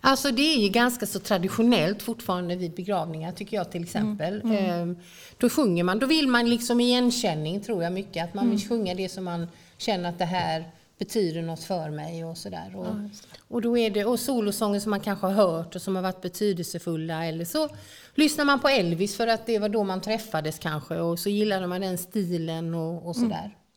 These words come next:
Speaker 2: Det här har vi pratat om i
Speaker 1: Mm.
Speaker 2: podden förut, men,
Speaker 1: Mm.
Speaker 2: men från ditt håll så är det väl okej med nästan vad som helst på begravning, eller? Hur
Speaker 1: Ja.
Speaker 2: tänker du med det?
Speaker 1: Jag har inga... Jag känner inte att jag har liksom... Och då, tänker du på något särskilt nu då?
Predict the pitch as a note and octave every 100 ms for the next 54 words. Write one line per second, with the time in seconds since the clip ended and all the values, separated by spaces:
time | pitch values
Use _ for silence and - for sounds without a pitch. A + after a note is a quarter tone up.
0 | _ A#3+ - - A#3+ C4 C#4 C#4 A#3+ A3+
1 | A3+ A3+ A3+ G#3+ A3 C4 A3+ - A#3 A#3+
2 | A#3 A#3+ A#3+ A3 - C4 A#3+ D#4+ - A3+
3 | G#3 G#3+ G3 G#3 A3 G3 F#3+ G3 - G3
4 | G3 G3+ G3 D4+ - - A3 G3 F#3 F#3
5 | F#3+ A3 D#4+ G4 D#4+ C4 F4 F3+ E4 E4+
6 | G#3+ - - A#3 G#3 A3 A3 G#3+ F#3 F3
7 | F3 - - - C#4 D4 B3+ B3 A#3+ A3+
8 | A#3+ F#3+ F#3+ F#3 F3+ F3+ - F#3 F3+ F3+
9 | - - - - A#3+ A#3+ C4+ B3+ A3 A#3
10 | A3 G3 C#4+ C4+ - D4 E4+ G3 D3+